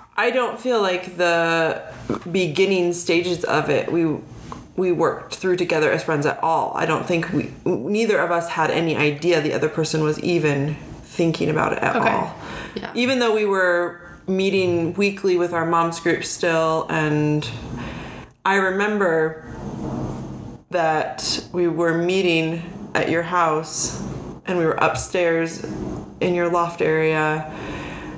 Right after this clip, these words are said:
Speaker 1: and some question came up where I think I said something about being open to having another baby, and it was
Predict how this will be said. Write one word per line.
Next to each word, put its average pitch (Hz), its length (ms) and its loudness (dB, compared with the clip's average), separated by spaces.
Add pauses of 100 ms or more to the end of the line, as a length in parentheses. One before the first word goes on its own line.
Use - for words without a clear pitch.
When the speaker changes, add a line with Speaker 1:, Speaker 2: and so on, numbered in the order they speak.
(280)
Speaker 1:
and 165 460 2
some 220 380 0
question 202 500 0
came 165 320 2
up - 400 0 (1120)
where 190 240 2
I 175 120 2
think 269 540 -2 (2250)
I 208 220 2
said 214 260 0
something 190 480 2
about 165 1000 -2
being 180 240 2
open 160 800 0
to - 100 -8
having 165 400 2
another 160 320 2
baby, 160 760 0 (840)
and 196 140 2
it 147 80 2
was - 420 -4